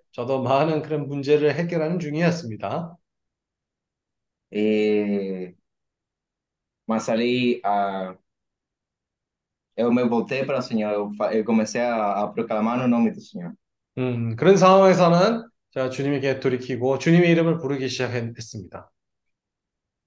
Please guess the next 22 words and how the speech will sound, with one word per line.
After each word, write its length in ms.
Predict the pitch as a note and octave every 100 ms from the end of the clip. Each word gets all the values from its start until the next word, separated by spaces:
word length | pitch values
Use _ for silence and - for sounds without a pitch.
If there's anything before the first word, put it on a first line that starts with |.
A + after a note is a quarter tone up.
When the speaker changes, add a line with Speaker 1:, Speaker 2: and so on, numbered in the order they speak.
| _ _ _ -
Speaker 2:
Ali, 880 | F#2 G2+ G#2 G#2 G2+ G2+ F#2+ F#2 - _ _ _ _ _ _ _
como 220 | G#2+ G#2
fala 240 | G#2+ A#2+ B2
assim 200 | A#2+ A#2+
a, 640 | A2 G2+ G2+ F#2+ F#2 F2+
a 400 | F2 _ _ -
Escritura, 520 | A2 C#3+ B2+ C#3+ B2+
né? 300 | A#2 A#2+ A2+ - _ -
Eu 300 | A2+ A2+ - -
teve 340 | C3+ C#3 B2
esse 540 | A#2 A2+ A#2 G#2+ F#2+ F#2 - -
Deus 320 | A2+ B2+ A#2+
de 120 | A2+
paz 360 | - G#2+ G2+ - -
comigo. 320 | G2 G2 F2 _ _ _ _ _
Speaker 1:
아, 320 | A2 A2 G#2+ G#2+
말씀이 420 | C3 B2+ C#3+ C3+
얘기하는 360 | B2+ C3 B2+ B2+
것처럼 680 | A#2+ C3+ B2+ F3+ G#3+ - _ -
제가, 580 | B2+ C3 C#3+ C#3+ - - _
아, 640 | - C3 A#2+ A#2+ A2+ G#2+ -
평강의 960 | - A3 A3+ A3+ A3+ A3+ A3 A3 A3